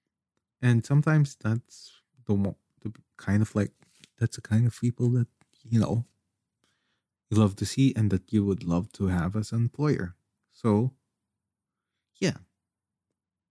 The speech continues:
That's really the update. And I would lo-, I would love to ask this to my listeners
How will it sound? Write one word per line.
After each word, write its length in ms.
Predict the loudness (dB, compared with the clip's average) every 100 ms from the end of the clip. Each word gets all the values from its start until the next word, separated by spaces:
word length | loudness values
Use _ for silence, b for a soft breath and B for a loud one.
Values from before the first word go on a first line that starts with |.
| _ _ _ 0
That's 240 | 0 2
really 200 | 2 2
the 200 | 2 -2
update. 340 | -4 -8 -10 -10 -2
And 300 | 0 2 -2 _ _
I 60 | 0
would 140 | 2
lo-, 260 | 4 2 -2 _ _
I 60 | 2
would 140 | 4
love 200 | 4 2
to 140 | 0 0
ask 220 | 0 -2
this 480 | -2 -2 -2 -10 -20 _ _ _ _ _
to 100 | 0
my 140 | 2 2
listeners 560 | 0 -4 -4 -4 -4